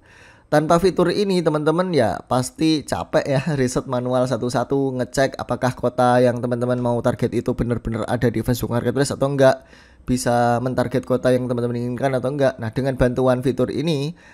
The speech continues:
teman-teman akan sangat dimudahkan karena, eh, ini sebenarnya berapapun yang teman-teman masukkan bisa ya, di riset sekali jalan juga bisa, sangat mudah.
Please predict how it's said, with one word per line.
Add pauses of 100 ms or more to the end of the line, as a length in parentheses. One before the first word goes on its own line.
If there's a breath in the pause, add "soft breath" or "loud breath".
(120 loud breath)
teman-teman
akan
sangat
dimudahkan
karena, (640 soft breath)
eh,
ini
sebenarnya
berapapun
yang
teman-teman
masukkan
bisa
ya,
di
riset
sekali
jalan
juga
bisa, (160)
sangat
mudah.